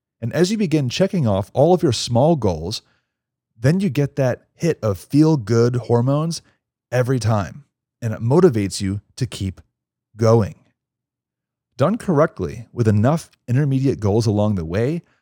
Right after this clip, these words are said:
achieving your final goal should almost feel automatic,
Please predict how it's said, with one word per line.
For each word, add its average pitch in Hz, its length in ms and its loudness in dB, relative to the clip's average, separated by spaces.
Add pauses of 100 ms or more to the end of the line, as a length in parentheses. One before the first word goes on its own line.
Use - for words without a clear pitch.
(140)
achieving 180 460 -2
your 110 120 0
final 131 400 0
goal 117 480 4
should - 220 -8
almost 135 420 0
feel 131 320 2
automatic, 107 760 0